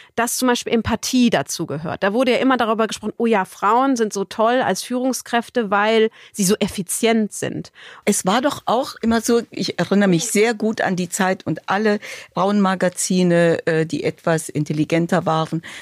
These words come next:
Speaker 2: waren voll, äh, davon, dass eine Frau eigentlich alles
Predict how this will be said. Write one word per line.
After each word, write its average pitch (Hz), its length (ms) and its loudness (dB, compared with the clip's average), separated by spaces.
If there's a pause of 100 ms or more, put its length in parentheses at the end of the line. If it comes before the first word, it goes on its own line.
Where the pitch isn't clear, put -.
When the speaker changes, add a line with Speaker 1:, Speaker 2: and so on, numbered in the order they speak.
(100)
Speaker 2:
waren 170 300 0
voll, 190 460 2
äh, 170 220 2
davon, 165 380 0 (280)
dass - 400 -2
eine 156 160 2
Frau 135 340 -2
eigentlich 139 540 -2 (140)
alles 156 480 0